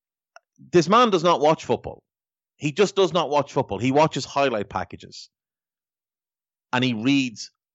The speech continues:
trash. Gareth Crooks, once again, you're a numpty. Um, that's enough of that. I can't be arsed. Uh, moving on. I wanted to do a couple of things today. So first of all, I wanted to do, uh,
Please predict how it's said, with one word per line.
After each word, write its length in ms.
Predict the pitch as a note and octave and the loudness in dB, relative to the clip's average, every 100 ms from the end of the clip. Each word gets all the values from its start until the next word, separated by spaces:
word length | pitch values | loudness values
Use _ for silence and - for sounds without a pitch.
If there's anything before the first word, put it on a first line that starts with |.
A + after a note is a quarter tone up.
| _ - | _ -10
trash. 640 | - G#2+ - - - - _ _ _ _ _ _ _ _ _ _ _ _ _ - | -2 -2 -2 -10 -12 -14 _ _ _ _ _ _ _ _ _ _ _ _ _ -2
Gareth 320 | D3+ F3 - | 2 2 0
Crooks, 420 | - A#2+ A#2 - | 0 0 0 -12
once 460 | A2+ G2+ A#2 D#3+ - | -18 -6 -2 -2 -4
again, 420 | G#2+ G2+ F#2+ F2 _ _ _ _ _ _ _ _ | -4 -4 -4 -10 _ _ _ _ _ _ _ _
you're 280 | A2 B2 A#2 | -4 0 0
a 40 | G#2 | 0
numpty. 460 | G#2+ A2 - - _ _ _ _ _ _ _ _ _ _ _ - | -2 -4 -4 -16 _ _ _ _ _ _ _ _ _ _ _ -2
Um, 520 | A#2+ B2 B2 A#2 A2+ _ _ _ _ _ - | 0 2 0 -2 -10 _ _ _ _ _ -6
that's 300 | B2+ - A#2 | -4 -4 -6
enough 240 | G2+ - | -10 -8
of 60 | F2+ | -8
that. 180 | E2+ - - | -8 -10 -20
I 40 | |
can't 260 | - G2+ - | -12 -12 -12
be 80 | |
arsed. 240 | E2 D#2+ - _ _ _ _ - | -12 -12 -14 _ _ _ _ 0
Uh, 240 | B2+ C3 C3 | 4 4 4
moving 320 | E3 E3 D3 | 2 2 2
on. 260 | C3 G#2+ F#2 _ _ _ _ _ _ _ - | 2 0 -4 _ _ _ _ _ _ _ 0
I 200 | C#3+ C#3+ | 2 4
wanted 320 | D#3+ G3 D#3+ | 2 0 -4
to 80 | D3+ | -6
do 160 | D#3 D3 | -2 -2
a 40 | |
couple 180 | D#3+ C3+ | -2 -2
of 40 | |
things 240 | C3+ B2 - | -6 -6 -4
today. 240 | A#2+ G#2+ | 0 0
So 140 | C3 | -2
first 260 | - G3 F#3 | 0 0 2
of 60 | F3 | 4
all, 180 | D3 | 4
I 60 | C3+ | 2
wanted 240 | C3+ C3 | 0 -2
to 80 | B2 | -6
do, 340 | B2 A#2+ A2+ - _ _ _ B2+ | -2 0 -2 -6 _ _ _ -4
uh, 280 | A2 G#2+ | -2 -2